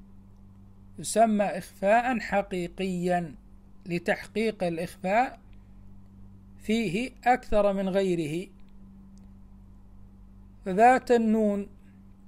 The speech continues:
الساكنة أو التنوين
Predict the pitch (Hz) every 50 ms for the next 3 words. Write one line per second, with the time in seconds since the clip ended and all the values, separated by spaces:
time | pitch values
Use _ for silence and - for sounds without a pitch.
0 | - - - - - - - - - - - - - - - - - 175 - -
1 | - - 233 220 208 190 185 - 180 175 170 196 202 - - - - - - -
2 | - - - - - - - - - - - - - 214 220 233 240 240 226 -
3 | - 214 220 208 190 185 202 220 226 247